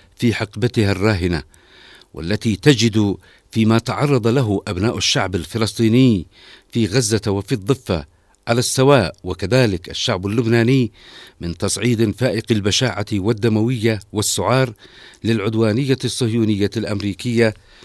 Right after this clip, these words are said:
وإجرامها الحاقد المجنون، صورة حية لأشد الأخطار التي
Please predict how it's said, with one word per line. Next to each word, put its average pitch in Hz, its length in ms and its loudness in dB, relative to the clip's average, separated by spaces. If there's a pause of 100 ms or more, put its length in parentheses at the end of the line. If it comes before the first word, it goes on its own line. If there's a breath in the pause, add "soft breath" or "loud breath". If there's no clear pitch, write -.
(260 loud breath)
وإجرامها 107 1120 0
الحاقد 104 720 -2
المجنون، 117 640 2 (420 loud breath)
صورة 127 640 2
حية 110 640 0 (480 loud breath)
لأشد 110 800 2
الأخطار 113 880 2 (640 soft breath)
التي 113 680 2